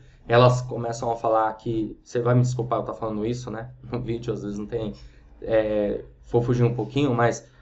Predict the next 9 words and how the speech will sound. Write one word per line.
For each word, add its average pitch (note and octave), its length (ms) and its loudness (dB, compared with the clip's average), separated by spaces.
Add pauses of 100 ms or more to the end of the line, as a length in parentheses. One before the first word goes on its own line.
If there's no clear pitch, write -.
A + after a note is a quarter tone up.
(140)
as - 140 -18
pessoas, B2 400 0
elas B2+ 180 -2
fazem B2 240 2
muita B2+ 240 6
confusão A#2+ 520 -2
nesse - 240 -4
sentido, A#2 520 -4
né? G2 220 -8